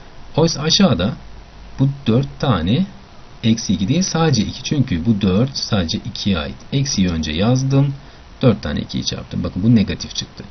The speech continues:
Parantez olmazsa dikkat edeceksiniz. Evet, parantezin nerede olduğuna dikkat edeceğiz.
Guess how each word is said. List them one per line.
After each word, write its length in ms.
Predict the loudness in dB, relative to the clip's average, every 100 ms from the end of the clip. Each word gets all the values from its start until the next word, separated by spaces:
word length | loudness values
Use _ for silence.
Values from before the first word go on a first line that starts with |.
| -18 -6
Parantez 420 | 0 0 0 -2
olmazsa 600 | -2 -4 -6 -2 2 2 2 -6 -6
dikkat 260 | -4 -4 -6
edeceksiniz. 600 | -4 -8 -8 -6 -8 -10 -18 -20 -20 -20 -20 -20 -20 -16 -14 -12 -14 -18 -20 -20 -20 -20 -18 -8
Evet, 100 | -8 -6 0
parantezin 400 | 2 2 0 2
nerede 220 | 2 0
olduğuna 260 | 0 0 0
dikkat 200 | -2 -4
edeceğiz. 380 | -4 -2 -4